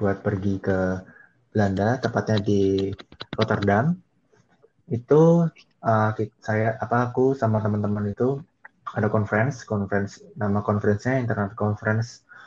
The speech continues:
on Indonesian, Indonesian Development two point oh, eh, bisa disingkat I C I D.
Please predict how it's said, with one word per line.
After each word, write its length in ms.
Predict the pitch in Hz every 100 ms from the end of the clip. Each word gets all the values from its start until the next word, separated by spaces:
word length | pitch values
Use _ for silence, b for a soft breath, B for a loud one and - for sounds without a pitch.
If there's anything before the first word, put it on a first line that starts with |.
| B B
on 240 | 117 104
Indonesian, 320 | 113 110 110 -
Indonesian 400 | 117 113 110 117
Development 800 | 107 104 113 107 101 117 143 156
two 160 | - 110
point 320 | 110 107 101
oh, 320 | 117 170 180 _ _ _ -
eh, 160 | 110 101
bisa 160 | -
disingkat 320 | 104 104 110 - _ -
I 160 | 117 113
C 160 | 104
I 160 | 107 107
D. 320 | 110 139